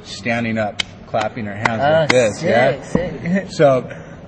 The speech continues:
Speaker 1: we were leaving, and I was the last guy out of the room, and she was saying bye to everybody at the door.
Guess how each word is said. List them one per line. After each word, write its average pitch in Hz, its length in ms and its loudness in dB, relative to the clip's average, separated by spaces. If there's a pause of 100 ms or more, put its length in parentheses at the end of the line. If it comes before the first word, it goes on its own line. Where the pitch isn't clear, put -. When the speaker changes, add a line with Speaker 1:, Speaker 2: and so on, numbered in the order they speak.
(540)
Speaker 1:
we 131 180 4
were 127 200 6
leaving, 127 500 4
and 110 100 0
I 113 100 2
was 110 120 -2
the 113 60 -2
last 110 300 -2
guy 120 100 2
out 107 80 0
of 98 80 -6
the 104 60 -8
room, 113 360 0
and 101 80 -4
she - 120 -8
was 107 140 -6
saying 104 200 -6
bye 101 160 -2
to 95 100 -6
everybody 90 540 -6
at - 160 -14
the - 80 -14
door. 101 320 0